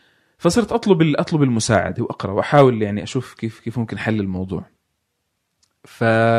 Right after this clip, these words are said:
آه، مثلًا بعض الأصدقاء أشاروا علي إنه، آم، هات نشوف مثلًا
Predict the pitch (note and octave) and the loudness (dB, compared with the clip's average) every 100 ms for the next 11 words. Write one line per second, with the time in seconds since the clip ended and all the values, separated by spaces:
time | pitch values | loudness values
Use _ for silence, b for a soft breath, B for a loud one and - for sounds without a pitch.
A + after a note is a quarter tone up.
0 | A2+ b b b b b b _ - A2 | 0 b b b b b b _ -6 -4
1 | G#2+ A2 G#2+ A2+ C#3+ D3+ D#3 D#3+ C#3+ C#3 | -2 -2 -6 -4 -2 2 6 8 6 4
2 | C3+ A#2+ A#2+ D3+ D3+ B2 C#3+ C#3 A2+ B2+ | -2 -4 0 4 4 2 2 4 4 4
3 | D#3 E3 D#3 D3+ D3+ D#3 D3+ - A#2 G#2+ | 2 0 -2 -2 0 0 -2 -4 -4 -4
4 | G2 G2+ G#2 - _ _ _ _ _ _ | -4 -8 -10 -16 _ _ _ _ _ _
5 | _ _ _ _ _ _ _ _ _ _ | _ _ _ _ _ _ _ _ _ _
6 | _ _ - C3 C#3+ B2 C#3+ C3 C3 B2+ | _ _ -4 -2 0 -2 -2 -2 0 2